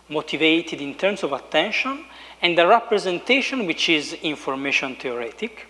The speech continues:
The second question was about the possibility of testing the rational inattention hypothesis,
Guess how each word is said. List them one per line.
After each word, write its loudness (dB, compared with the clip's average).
The 0
second 4
question 2
was 0
about 4
the 2
possibility 0
of -4
testing 0
the -2
rational 2
inattention -6
hypothesis, 2